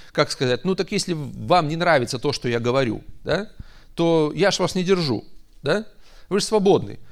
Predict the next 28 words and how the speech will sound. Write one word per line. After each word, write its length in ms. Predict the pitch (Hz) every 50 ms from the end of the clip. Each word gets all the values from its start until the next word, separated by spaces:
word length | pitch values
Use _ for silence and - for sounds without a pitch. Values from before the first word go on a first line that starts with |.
| - - -
Вот 220 | - 190 185 -
в 60 | 165 165
любой 260 | 214 208 226 214 185
момент, 380 | 170 170 180 226 226 202 -
не, 160 | - 156 175 180
я 240 | 165 160 226 220
ж, 60 | - -
не, 180 | 180 175 175
ну, 80 | 190 180
как 120 | 175 147
сказать, 280 | - - 135 117 - -
я 100 | 175 185
ж 140 | - 160 135
с 80 | -
клятвы 340 | - 170 196 208 202 - 156
не 80 | 147 143
брал, 320 | 117 123 131 123 117 120
расписок 400 | 131 143 - - 220 185 - 156
с 80 | - -
вас 180 | 165 147 -
не 60 | 160
брал, 300 | 135 110 120 123 117 110
что 160 | 110 - - 117
вот 100 | 113 107
будете 300 | 123 151 143 - 123 107
за 100 | 120 120
мной 160 | 120 120 107
ходить. 400 | - 127 117 107 110 101 -